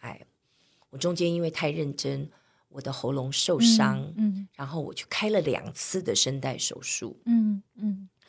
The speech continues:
Speaker 1: 我因为一直想要回到过去的状态，我一直认为我不能像以前那样唱歌了，所以我就开始不唱歌了。所以这也是另外一个心理路程。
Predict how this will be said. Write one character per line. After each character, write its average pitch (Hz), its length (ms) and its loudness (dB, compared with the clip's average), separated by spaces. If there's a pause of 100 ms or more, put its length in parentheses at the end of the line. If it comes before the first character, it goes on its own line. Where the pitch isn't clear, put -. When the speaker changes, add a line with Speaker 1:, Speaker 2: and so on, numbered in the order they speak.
(380)
Speaker 1:
我 151 100 -4
因 185 100 0
为 233 160 6
一 233 80 -2
直 190 120 0
想 135 180 0
要 160 80 -2
回 135 180 -2
到 143 140 0
过 143 320 2
去 143 240 -4
的 113 160 -6
状 120 320 -2
态， - 300 -6 (320)
我 - 100 -10
一 165 40 -6
直 180 140 -2
认 202 100 2
为 151 120 2
我 107 60 -4
不 - 220 -8
能 135 200 0
像 143 260 0
以 - 40 -10
前 - 240 -6
那 135 60 -4
样 139 180 -4
唱 123 260 -2
歌 - 140 -16
了， 58 260 -20 (340)
所 - 180 -2
以 151 40 -2
我 - 120 -8
就 139 120 -10
开 202 200 -2
始 233 140 0
不 - 140 -16
唱 107 300 -4
歌 - 160 -18
了。 - 200 -20 (1200)
所 170 260 0
以 175 140 0
这 175 140 0
也 127 120 4
是 147 200 2
另 156 160 -2
外 135 120 -2
一 123 120 -6
个 - 200 -10
心 143 300 -2
理 - 140 -8
路 139 200 -8
程。 - 220 -4